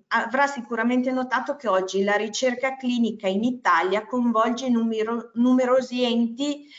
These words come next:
eh, che sono chiamati a vigilare sulla conduzione della sperimentazione stessa, a partire dall'aifa, che è l'Agenzia Italiana del Farmaco, eh, e del,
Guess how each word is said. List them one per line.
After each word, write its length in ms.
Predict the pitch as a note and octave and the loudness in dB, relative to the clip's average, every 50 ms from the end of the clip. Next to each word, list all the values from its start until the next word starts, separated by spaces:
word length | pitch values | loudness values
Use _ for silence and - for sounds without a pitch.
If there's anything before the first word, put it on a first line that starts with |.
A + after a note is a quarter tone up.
| - _ _ | -20 _ _
eh, 280 | _ A3 A#3 A3+ A3 A3 | _ 0 0 0 0 -2
che 120 | - D#4 | -4 -6
sono 360 | D#4 - - C#4 C#4+ D4+ D#4+ D#4+ | -8 -2 -2 0 2 2 0 -2
chiamati 720 | D#4+ D#4 A#3 A3 A3 A3 A#3 A#3 - - C4+ C#4 B3 - | -2 -4 -4 0 0 0 -2 -2 -6 -6 -6 -6 -6 -4
a 140 | - G#3+ G#3+ | -2 -2 -2
vigilare 680 | G3+ G#3 A#3 A3 G#3 G#3+ A#3 A3+ B3 C4 C4+ C4+ A#3+ A3 | -2 -2 -6 -6 -4 -4 -2 2 2 4 4 2 0 -2
sulla 340 | G#3+ - - G#3+ G3 F#3 F#3 | -6 -6 -8 -6 -6 -6 -6
conduzione 680 | - G#3 G3 F#3 F#3+ G3 G3 G3 G3 G3+ F#3+ F#3+ F#3+ | -6 -8 -8 -6 -6 -8 -10 -8 -8 -8 -6 -4 -2
della 200 | F#3+ F#3 F3+ F#3 | -2 0 0 -2
sperimentazione 920 | F#3 F3+ - - F#3 F3+ F#3 F#3 F#3 - - F#3 F#3 F#3+ - F#3+ F#3 F#3 | -4 -6 -8 -8 -8 -6 -6 -8 -8 -6 -8 -8 -8 -8 -12 -10 -8 -8
stessa, 680 | F3+ F#3 _ _ F3 E3+ E3 E3+ - - - D#3+ D#3 - _ - - - - - _ | -8 -10 _ _ -8 -6 -6 -8 -12 -12 -12 -12 -12 -12 _ -20 -20 -20 -20 -20 _
a 160 | - A3+ A3+ | -4 -4 0
partire 500 | - B3 A#3 A#3+ A#3 A#3 B3+ B3 A#3 A3+ | 0 0 0 0 -2 -2 -2 0 0 0
dall'aifa, 640 | G#3+ G#3 G3+ G#3 G#3 G#3 G#3+ G#3+ G3+ G3 F#3+ F#3 F#3 | 0 0 2 4 4 4 4 2 2 0 -2 -6 -10
che 140 | F#3 - E3+ | -10 -8 -8
è 20 | |
l'Agenzia 540 | E3+ E3+ F3 F3 F#3+ G3 G3 G3 G3 G3 G3 | -6 -6 -6 -6 -4 -4 -4 -4 -2 -2 -2
Italiana 480 | G3 G3 G3 G3 G#3 G#3 G#3+ A3 A3 G#3+ | -2 0 -2 -4 -2 -2 -2 -2 -2 -4
del 220 | G#3 G#3+ A3 G#3+ | -2 -4 -6 -6
Farmaco, 920 | - - A#3 A#3 B3+ C4+ C#4 D4 D#4 D#4+ D#4+ - E4+ E4+ F4 F4 F4 - - - _ _ _ | 0 2 4 4 4 2 2 0 0 0 0 0 2 2 2 2 -2 -8 -14 -20 _ _ _
eh, 260 | _ F#3+ G#3 F#3+ G3 - | _ 0 2 2 0 0
e 160 | A3+ A#3+ B3 | -2 0 0
del, 400 | G#3 A3+ G#3+ G#3+ A3+ A#3 A#3+ A#3+ | 2 2 2 2 2 2 2 2